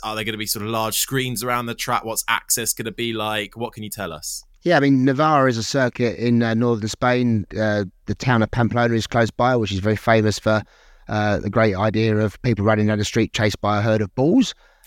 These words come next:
Speaker 2: Um, I think that's gonna be our track limits penalty. Perhaps we'll just, like,
Speaker 1: <laughs>
Speaker 2: throw people down there. But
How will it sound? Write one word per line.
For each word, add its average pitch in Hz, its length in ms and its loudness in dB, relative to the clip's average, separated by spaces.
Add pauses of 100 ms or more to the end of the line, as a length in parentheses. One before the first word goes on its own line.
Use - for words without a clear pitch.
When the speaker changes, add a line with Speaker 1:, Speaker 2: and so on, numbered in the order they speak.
Speaker 2:
Um, 110 560 0
I - 80 -4
think 131 160 2
that's 127 180 2
gonna 123 160 0
be 123 160 2
our 113 260 0
track - 280 -2
limits 113 300 0
penalty. 110 520 2
Perhaps 104 320 -2
we'll 101 100 0
just, 107 200 0
like, 139 180 0
Speaker 1:
<laughs> 139 460 2
Speaker 2:
throw 131 220 4
people 127 240 2
down 120 260 0
there. 127 220 2
But 139 200 0